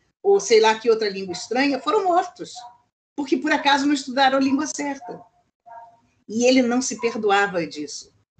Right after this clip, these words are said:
Ele carregava uma culpa eterna, porque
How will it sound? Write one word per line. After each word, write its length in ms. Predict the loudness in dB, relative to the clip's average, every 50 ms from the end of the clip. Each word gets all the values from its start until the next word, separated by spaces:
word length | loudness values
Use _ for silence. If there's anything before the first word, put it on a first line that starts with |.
| _ _ _ _ _ _ _ 4
Ele 200 | 4 4 4 2
carregava 640 | 0 0 0 0 0 0 2 4 4 4 2 0 -4
uma 240 | -2 -2 -4 -4 -6
culpa 280 | -8 -10 -8 -4 -4
eterna, 600 | -4 -4 -2 -2 -2 -2 -2 -4 -8 -14 -14 -14 _ _ _ -20 -20 _ _ _ _ -10
porque 460 | -10 -8 0 4 4 4 4 2